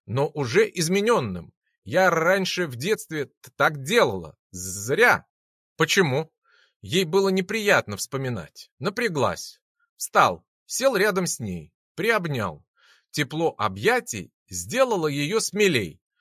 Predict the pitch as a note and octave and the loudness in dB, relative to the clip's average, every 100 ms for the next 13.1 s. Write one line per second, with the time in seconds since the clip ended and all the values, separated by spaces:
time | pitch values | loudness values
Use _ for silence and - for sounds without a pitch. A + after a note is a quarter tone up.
0 | _ _ _ - C4 B3 G#3 C3 G2 - | _ _ _ 0 0 2 0 0 -2 -4
1 | B2 D3+ C4+ B3 - F#3 - B3 G#3 F#3 | -2 -2 -4 -6 -2 -2 0 -4 0 2
2 | F3+ F3 F3 D#3 - G2 D#2 - _ _ | 0 2 2 2 -4 -4 -6 -16 _ _
3 | _ F#2+ B2 C#3 - B3+ G3+ - A3+ - | _ -4 -2 -2 -2 -2 -2 -4 -6 -2
4 | C3+ F#2+ E2 F2 B2 - A#3 F3 F3 C#3 | 0 0 -2 -6 -4 0 -2 0 -4 -2
5 | B2+ F2+ - - _ _ _ _ _ F2 | -6 -6 -12 -20 _ _ _ _ _ -20
6 | G#2+ G2+ F#2 G2 D3+ F3+ - - F2+ C3 | -16 -16 -10 0 4 4 2 -14 -6 -4
7 | E3+ D#3 F3 F#3 G#3 F3 A2+ - - F3+ | -2 0 0 4 6 6 4 -4 -6 -6
8 | D#3 A#3+ G#3+ C#3+ - - B2 F2 _ _ | -2 2 2 2 -4 -6 -6 -8 _ _
9 | _ _ _ _ _ - G#2+ G2 F#3 - | _ _ _ _ _ -10 -6 0 0 0
10 | F2+ - _ _ _ - C3 C#3+ B2 C4 | -8 -10 _ _ _ -4 -4 -4 -8 -6
11 | B3+ - D#3 C#3+ - F#3 D3 C#3 C3+ G#2+ | -4 -4 -4 -4 -2 -4 -2 0 0 0
12 | E2+ - _ A2+ B2+ C3+ E3 F3+ A#2 _ | -6 -14 _ -6 -4 -2 2 4 2 _